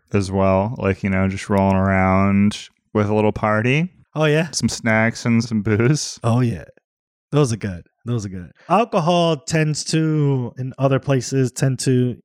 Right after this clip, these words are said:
Speaker 2: be around. And this one place I worked at had a particular rule. I joined the company when it was already established,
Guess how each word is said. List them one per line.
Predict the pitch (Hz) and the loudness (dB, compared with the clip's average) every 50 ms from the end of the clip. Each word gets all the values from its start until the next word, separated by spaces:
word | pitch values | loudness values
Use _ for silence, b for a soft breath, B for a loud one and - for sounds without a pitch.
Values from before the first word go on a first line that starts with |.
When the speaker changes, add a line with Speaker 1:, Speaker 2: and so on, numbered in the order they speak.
| - - | -18 -10
Speaker 2:
be | 117 165 165 | -4 -2 0
around. | 147 123 127 131 139 143 170 208 208 196 - _ _ _ - | 0 2 2 2 2 0 0 -4 -6 -10 -16 _ _ _ -6
And | 120 120 117 117 113 110 104 104 104 98 _ | -4 -2 -2 -2 -2 -4 -6 -8 -12 -16 _
this | - - 117 127 113 101 | -12 -4 -2 0 0 0
one | 123 123 117 | 0 -2 -2
place | - 123 123 117 - 120 | 0 0 -2 -2 -2 -4
I | 110 | -4
worked | 107 110 120 - - | -2 -2 -2 -2 0
at | 143 135 127 135 _ b b b b b | 0 0 0 0 _ b b b b b
had | b - 139 156 170 170 | b -2 0 0 2 2
a | 165 147 131 - _ _ _ _ _ - | 2 2 0 -2 _ _ _ _ _ -16
particular | - - 220 247 254 196 160 | -12 -10 -8 -4 -2 0 0
rule. | 139 147 160 160 143 131 | 2 2 2 4 4 4
I | 123 127 127 123 - | 2 0 -2 -6 -12
joined | 123 - 135 175 185 190 190 185 175 | -10 -4 0 2 2 2 2 0 -2
the | 160 | -4
company | - - 156 156 151 139 160 160 175 180 180 | -4 0 0 0 0 -2 -2 0 2 2 2
when | 170 151 147 143 131 135 | 0 0 0 0 0 2
it | 135 | 2
was | 135 135 127 | 0 0 0
already | - 123 131 135 127 127 131 127 131 131 | 0 0 2 2 2 2 0 0 0 -2
established, | 117 110 - - 123 113 117 117 135 170 165 - - - | -2 -4 -2 -2 -2 -2 -2 -2 -2 -2 -2 -4 -6 -18